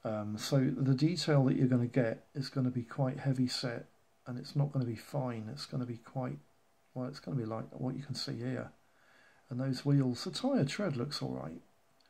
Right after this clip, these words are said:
but the wheel nuts and the hubs, they're not really what I would say are really accurate in terms of what the real Saladin's wheels look like.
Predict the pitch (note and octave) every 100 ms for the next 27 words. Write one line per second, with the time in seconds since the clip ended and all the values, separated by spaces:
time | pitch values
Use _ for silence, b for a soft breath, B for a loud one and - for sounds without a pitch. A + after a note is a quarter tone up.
0 | b b b _ C#3+ C#3+ A#2 C3 D3 C3
1 | B2 B2+ C#3+ - - - - - B2+ A#2
2 | A2 - C3+ B2 - - - b b b
3 | b b b b - B2+ D3+ - D#3+ A#2
4 | C#3+ D#3 B2+ A2 A2+ - C#4+ B2+ - B2+
5 | B2 B2 - _ _ _ - - C3+ B2
6 | A#2 A2+ B2+ B2 A2+ A#2 - C3 - B2
7 | - C3 A#2+ A#2 A#2+ B2+ A2+ A#2+ A#2+ A2+
8 | - C3+ A#2 A2 G#2+ C3 A#2+ A2 - C3
9 | - G#2+ C3+